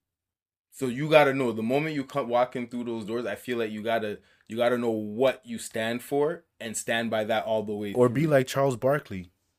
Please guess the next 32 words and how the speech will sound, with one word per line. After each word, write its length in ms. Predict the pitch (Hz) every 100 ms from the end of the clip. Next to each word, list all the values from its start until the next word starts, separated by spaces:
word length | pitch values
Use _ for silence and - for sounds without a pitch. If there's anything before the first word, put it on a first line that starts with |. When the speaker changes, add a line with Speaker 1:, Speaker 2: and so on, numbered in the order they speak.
| _ _ _ _ _ _
Speaker 2:
and 140 | 110
just 220 | 107 131 -
tell 160 | 143
the 80 | 135
world 240 | 127 131
straight, 320 | 127 - 143 -
"I 140 | 113
am 160 | 147 147
not 240 | 131 139
the 80 | 127
role 280 | 110 120 139
model 420 | 127 101 101 110 - _ _ -
out 220 | 107 110
here." 240 | - 92 73 _ _ _ _ _ -
Speaker 1:
That 300 | 113 120 117
too. 240 | - 110 - _ _ _ -
You 80 | 113
can't 260 | 156 147
say 200 | - 135
after 380 | - 110 - 110
the 120 | 95
fact 340 | - 87 67 _ _ _ _ _ _ _ -
is, 120 | 107
is 240 | 95 110 104
where 180 | 113
I'm 140 | 107 101
coming 300 | - 101 95
from, 220 | 98 92
is 100 | 92
that 240 | 92 92 87
you 100 | 101
can't 380 | - 120 117